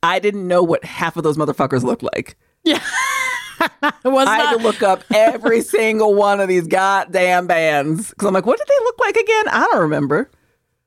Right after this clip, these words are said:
Speaker 2: Okay. Oh my God. The round one is so fucking good.
Speaker 1: <laughs>
Speaker 2: Um, I am t-, deeply torn. Okay. So round one is w-,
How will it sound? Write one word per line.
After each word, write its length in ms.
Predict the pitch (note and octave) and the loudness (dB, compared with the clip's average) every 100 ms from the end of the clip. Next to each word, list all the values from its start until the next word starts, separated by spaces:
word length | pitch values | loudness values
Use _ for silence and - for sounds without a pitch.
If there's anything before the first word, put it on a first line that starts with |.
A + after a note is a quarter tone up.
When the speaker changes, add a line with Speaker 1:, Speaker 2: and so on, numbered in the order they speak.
| _ _ _ _ - | _ _ _ _ -6
Speaker 2:
Okay. 520 | D4 - D5+ F4+ D#4 C4 - E4+ | -4 -2 0 2 0 -4 -8 -2
Oh 360 | E4 D#4+ D#4 D4 | 0 2 0 0
my 140 | C#4 | -4
God. 280 | C4 C#4 C4+ | 0 -2 0
The 100 | C4+ | 0
round 460 | B3 C4 C4 C#4 | 2 2 2 2
one 180 | C4+ C4 | 2 4
is 180 | B3+ C4+ | 2 0
so 480 | - - C#4+ A#3 A3+ | -6 -6 0 2 2
fucking 500 | A3+ A#3+ G#3+ A3 G#3 | -2 -4 -2 -4 -8
good. 300 | G3+ F#3+ A#3+ | -4 0 0
Speaker 1:
<laughs> 220 | D#4 E4 E4+ F5 - | -2 -8 -8 -8 -2
Speaker 2:
Um, 380 | C#4+ B3+ A#3+ A#3 - F5+ - | 0 0 -2 -6 -8 -2 2
I 140 | F4 | 2
am 240 | F4+ A3+ C#4 - | 0 -2 -4 -4
t-, 160 | D4 A#3 | -6 -6
deeply 340 | D4 C#4+ C4 | -4 -2 -2
torn. 320 | A#3+ A#3 E3+ E3+ | -2 -2 -2 -2
Okay. 240 | D4 D4+ | -2 0
So 180 | B3 C#4 | 0 0
round 380 | B3+ C#4 F4+ G#4 | 0 2 0 2
one 440 | D#4 A#3+ G#3 A3 - _ _ _ _ _ _ _ _ _ _ _ - | 2 2 0 -4 -8 _ _ _ _ _ _ _ _ _ _ _ -2
is 540 | C4 A#3+ A3 G#3+ - - _ _ _ - | 0 2 0 -4 -8 -20 _ _ _ -8
w-, 420 | G#3 F#3+ A3+ B3 | -4 0 0 -2